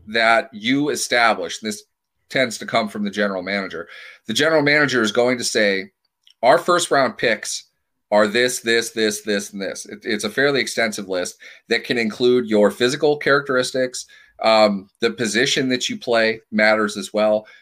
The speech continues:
Certain level of character, if they can give a, a numerical value to that, some do that. Um, a, a, a certain college size, perhaps, a level of experience in college. All these things combined are unique to that team when they say, "We want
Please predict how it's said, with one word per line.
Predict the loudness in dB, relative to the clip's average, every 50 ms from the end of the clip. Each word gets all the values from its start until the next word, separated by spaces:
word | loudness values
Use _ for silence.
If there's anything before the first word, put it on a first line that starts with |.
| _
Certain | -8 -2 0 0 0 0 2 4
level | 4 4 4 4 0 -2
of | -2 -4
character, | -4 0 2 2 2 2 0 -2 -2 -2 -2 -2 -6
if | -8 -6 -2
they | -2 -4
can | -2 -4 -4 -4 -2
give | 0 0 0 0 0
a, | -2 -2 -4 -4 -4
a | -6 -4 -2
numerical | 0 2 2 2 2 0 0 -4 -2 0
value | 2 4 4 4 2 0 -2
to | -2 0
that, | 2 4 2 2 2
some | 0 0 0 2
do | 0 0 0
that. | 2 2 2 2 0 -2 _ -20 -20 -20 -20 _ _ 0
Um, | 2 4 6 6 6 4 4 0 -4 -6 _ _ _ -10
a, | -8 -6 -4 -4 -4 -6 -4 -2 0 0 0 2
a, | 4 4 4 4 4 2 2 2
a | 2
certain | 0 0 0 0 0 0 -4 -6
college | 0 2 4 4 4 4 2 0 -4 -8 -10 -2
size, | 0 2 2 4 2 2 0 -2 -4
perhaps, | -6 -6 -4 -2 0 0 0 0 -2 -6 -10
a | -6 -2 -2 0
level | 2 2 2 2 2 0 0
of | -2
experience | -4 -6 -6 -8 -6 -4 -2 -2 -2 -2 -4 -6 -8 -12
in | -10
college. | -4 -2 0 0 2 0 0 -2 -6 -16 -20 -20 -20 -10 2
All | 4 6 6 6
these | 6 2 0 0 0
things | -2 -2 -2 -4 -4
combined | -4 -2 0 2 2 2 0 -2 -6 -6 -2
are | -2 0
unique | 0 0 -4 -4 -4 -4 -4 -4 -6 -6
to | -6 0
that | 2 2 2 2 0
team | -4 -6 -4 -4 -4 -4 -4
when | -4 -2 0
they | 0 0 -2
say, | -2 -2 0 0 2 2 0 -2
"We | -4 -6 -8 -6
want | -4 0 2 2 2 2 -2